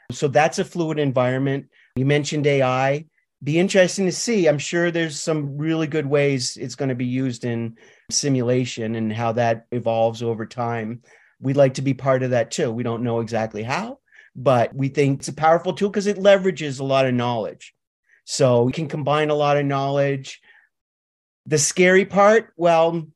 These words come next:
yeah, there is scary part, but I think the scary part would be cookbook medicine. So that if there's anything within A I that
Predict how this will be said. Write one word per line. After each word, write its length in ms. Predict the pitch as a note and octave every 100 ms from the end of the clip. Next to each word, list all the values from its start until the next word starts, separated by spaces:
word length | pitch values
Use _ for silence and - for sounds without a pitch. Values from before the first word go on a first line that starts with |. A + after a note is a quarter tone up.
| _ -
yeah, 260 | D#3 F3+
there 160 | F3 E3+
is 180 | G#3 A#3+
scary 300 | - E3 C#3+
part, 340 | C#3 C3 C3+
but 120 | C#3+
I 60 | C#3
think 340 | C#3+ E3+ D#3
the 60 | D3
scary 340 | - F3 E3+
part 320 | E3 D#3+ D#3 -
would 180 | C#3+
be 380 | B2+ C#3+ C#3+ C#3 - _ _ _ -
cookbook 460 | - D3 - D3+ D3
medicine. 640 | D3+ D3 B2+ - B2 A#2+ _ _ -
So 300 | - C#3+ C3
that 380 | B2+ B2+ B2 -
if 240 | - D3
there's 240 | D3 D3+ C3+
anything 800 | E3 D#3+ D3+ D#3+ D3+ D3 D3 C3+
within 360 | C#3+ D#3+ D#3+
A 200 | D3 C#3+
I 460 | C#3 C#3 C#3 C#3 C3+
that 380 | B2+ A#2+ A#2